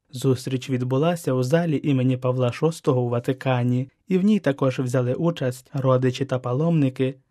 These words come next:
які прибули до Риму разом із архієпископами.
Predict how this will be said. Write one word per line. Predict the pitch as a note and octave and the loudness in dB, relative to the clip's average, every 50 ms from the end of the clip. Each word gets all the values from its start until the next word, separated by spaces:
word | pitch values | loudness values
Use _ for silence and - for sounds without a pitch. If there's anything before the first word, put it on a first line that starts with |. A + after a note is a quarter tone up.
| _ _ - E3 | _ _ -6 -2
які | E3+ F#3+ F#3+ - A3+ | -2 0 0 0 -2
прибули | A3+ - G3 F3+ D#3 C3+ C3 B2+ A#2+ A2+ | 0 0 0 0 2 2 2 2 2 0
до | A#2+ B2 A#2+ B2+ | 0 0 0 0
Риму | D3 E3 E3 F3+ D#3 C3+ B2 B2+ - _ - | 2 2 2 2 2 2 2 -2 -6 _ -8
разом | - C#3 C3+ C#3 C#3 D3 F3+ G3 G3+ - | -4 -2 0 0 0 0 0 0 0 0
із | - B2+ A#2+ A#2 - | -2 -4 -2 -2 -4
архієпископами. | B2 - - - C3 C3 C3 B2+ - C3 B2+ B2 - - - B2 - C3 B2+ B2+ B2+ B2 B2 B2+ | -6 -4 -2 -2 -2 -2 -2 -2 -2 -2 -2 -2 -2 -4 -4 -2 0 0 0 2 0 0 -2 -4